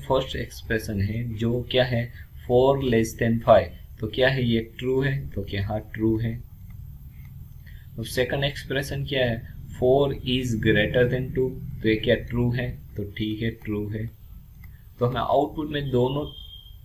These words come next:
true मिल रही है, तो output हमें result में क्या मिल रहा है? True मिल रहा है। लेकिन जब भी कोई एक यहाँ पे expression false होगा,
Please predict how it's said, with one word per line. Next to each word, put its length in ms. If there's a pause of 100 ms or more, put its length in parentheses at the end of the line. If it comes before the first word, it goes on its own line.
(400)
true 220
मिल 260
रही 220
है, 80
तो 120
output 440
हमें 180
result 340
में 180
क्या 140
मिल 260
रहा 80
है? 160 (840)
True 180
मिल 240
रहा 120
है। 140 (220)
लेकिन 400
जब 300
भी 160
कोई 360 (180)
एक 400
यहाँ 240 (160)
पे 80 (380)
expression 720 (440)
false 440
होगा, 460